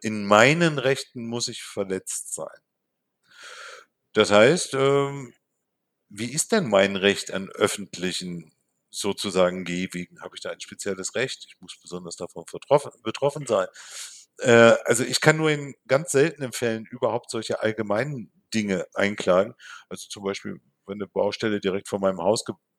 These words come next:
äh, ist oder eingerichtet wird und ich damit nicht klarkomme, dann habe ich vielleicht ein Klagerecht. Aber nicht, wenn fünfhundert Meter weiter, äh, keine Ahnung, eine Baustelle eingerichtet wird, die jetzt nicht direkt vor meinem Haus ist. Also normalerweise muss ich ein eigenes Recht haben.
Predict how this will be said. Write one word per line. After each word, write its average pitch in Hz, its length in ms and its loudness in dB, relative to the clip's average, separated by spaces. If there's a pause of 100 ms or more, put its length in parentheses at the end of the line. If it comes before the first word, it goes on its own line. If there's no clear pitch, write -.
(260)
äh, 90 380 0
ist 107 260 0
oder 87 360 -4
eingerichtet 101 580 -4
wird 87 240 2 (320)
und 104 100 -10
ich - 80 -12
damit 87 320 -2
nicht 87 100 -18
klarkomme, 85 460 -2
dann 131 180 8
habe 151 140 4
ich 151 40 -6
vielleicht 135 280 2
ein 120 40 -16
Klagerecht. 85 640 -2 (360)
Aber 104 200 8
nicht, 107 640 2 (280)
wenn 135 440 6
fünfhundert 139 500 2
Meter 127 300 6
weiter, 113 920 6
äh, 107 80 -6
keine 107 220 2
Ahnung, 107 400 0
eine 110 100 -12
Baustelle 107 440 2
eingerichtet 101 520 -10
wird, 98 200 0 (380)
die 104 120 -4
jetzt 98 280 0
nicht 98 200 -4
direkt 71 260 -6
vor - 160 -20
meinem 73 140 -10 (180)
Haus - 220 -14
ist. - 240 -16
Also 104 160 0
normalerweise 135 580 6 (180)
muss 123 200 0
ich 131 160 -8
ein - 80 -6
eigenes 104 440 -8
Recht - 220 -12
haben. - 160 -12